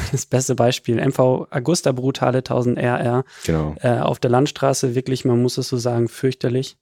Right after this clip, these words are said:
Speaker 2: Mhm.
Speaker 1: Ähm, absolut, ähm, erstmal viel zu hart für alles. Und dann, äh, dazu auch nicht neutral in Kurven. Also es
Speaker 2: Ja, vor allem in den engen Kurven halt,
Speaker 1: in den
Speaker 2: ne?
Speaker 1: engen Kurven hast du ein ganz komisches Kippmoment. Du triffst eigentlich keine Linie gescheit und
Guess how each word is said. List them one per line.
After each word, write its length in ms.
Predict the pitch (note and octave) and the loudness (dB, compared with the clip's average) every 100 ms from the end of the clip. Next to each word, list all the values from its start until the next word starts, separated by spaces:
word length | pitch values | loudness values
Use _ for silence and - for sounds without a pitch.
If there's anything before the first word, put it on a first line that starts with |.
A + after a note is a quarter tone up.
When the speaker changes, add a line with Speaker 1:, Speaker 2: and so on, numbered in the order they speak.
| _ | _
Speaker 2:
Mhm. 340 | - D#2 D2+ D#2 | -4 -4 -4 -2
Speaker 1:
Ähm, 460 | A#2 A2+ A2+ A#2 F3+ _ | 0 2 0 -2 -8 _
absolut, 840 | - C3+ - C3+ B2+ C3 C3 - C3 | -14 -10 -2 0 2 0 -2 -4 -2
ähm, 600 | B2 A2+ A2+ A2+ A2 G#2+ - _ - | 0 2 2 2 0 -2 -8 _ -2
erstmal 340 | C3+ - A#2 | -2 0 0
viel 240 | - D3+ | 0 0
zu 220 | D#3+ C#3 A#2 | 0 -2 0
hart 180 | B2 | -2
für 180 | - B2 | 0 0
alles. 380 | B2+ C#3+ F#3+ - _ - - - - - _ | 2 0 0 -6 _ -20 -20 -20 -20 -20 _
Und 300 | F3 B2+ A#2+ | 2 2 4
dann, 400 | A#2+ B2 C3 B2+ | 4 4 4 2
äh, 400 | - - A#2 A2+ | -2 -2 0 0
dazu 480 | A2 A#2 - D3 C#3+ | -2 -2 0 2 4
auch 340 | C3+ B2+ - - _ _ _ - _ _ _ _ _ | 4 0 -4 -18 _ _ _ -20 _ _ _ _ _
nicht 320 | C#3 D3 - | 4 4 4
neutral 540 | C3+ B2+ - B2 B2+ B2+ | 2 2 2 2 2 4
in 140 | A#2+ | 0
Kurven. 420 | - B2+ C3+ A#2 | 0 2 2 0
Also 280 | A2+ A2 A2+ | 0 -2 -2
es 280 | A2+ - D2+ | -4 -2 -2
Speaker 2:
Ja, 180 | D2+ D#2+ | -2 -2
vor 200 | - E2+ | 2 4
allem 160 | F#2 F#2 | 4 2
in 80 | |
den 160 | F2 E2+ | 0 0
engen 260 | A#1+ F2+ F#2 | 0 0 0
Kurven 380 | - E2+ D#2+ D2+ | 2 0 0 -4
halt, 120 | D2 | 0
Speaker 1:
in 60 | A#2+ | 2
den 100 | B2 | 2
Speaker 2:
ne? 80 | |
Speaker 1:
engen 180 | C3+ C#3+ | 4 2
Kurven 300 | - D3 C3+ | 4 4 4
hast 160 | C3 - | 2 2
du 40 | |
ein 40 | B2 | 2
ganz 220 | C3 - | 2 2
komisches 440 | C#3 C#3+ - B2+ | 2 2 2 -2
Kippmoment. 500 | - - D3 C3+ C3+ | -2 0 4 4 4
Du 40 | B2+ | 0
triffst 300 | - C#3 - | -2 -2 0
eigentlich 260 | C3 B2+ | 0 0
keine 260 | - B2+ C3+ | -2 0 2
Linie 340 | B2 C#3+ D3 | 2 2 2
gescheit 480 | C3 C3 B2+ B2+ C3+ | 0 0 2 2 0
und 220 | B2+ B2 | 0 0